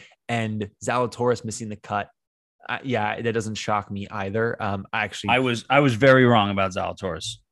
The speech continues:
Speaker 2: this
Speaker 1: As
Speaker 2: week.
Speaker 1: was I. He was my one and done pick, but that's generally how my one and done picks go. So no
Speaker 2: Yep.
Speaker 1: surprise.
Speaker 2: Yep.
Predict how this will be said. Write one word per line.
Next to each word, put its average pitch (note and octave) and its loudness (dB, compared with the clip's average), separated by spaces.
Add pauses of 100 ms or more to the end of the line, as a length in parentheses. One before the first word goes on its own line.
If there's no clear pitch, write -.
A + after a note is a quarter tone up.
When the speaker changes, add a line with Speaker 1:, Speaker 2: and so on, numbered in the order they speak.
(180)
Speaker 2:
this F2+ -6
Speaker 1:
As E3 -2
Speaker 2:
week. - -4
Speaker 1:
was C3+ -4
I. A2 0
He A2 -2
was C#3 2
my C3+ 0
one A#2 0
and A2 -6
done G#2 -6
pick, F#2+ -10
but F#2 -10
that's G#2 -8
generally A2 -4
how F#2+ -6
my G2 -6
one F#2+ -6
and F#2 -8
done F2+ -8
picks - -12
go. F2 -12
So F2+ -12
no G#2 -4
Speaker 2:
Yep. G#2+ -4
Speaker 1:
surprise. - -16 (320)
Speaker 2:
Yep. B2 -4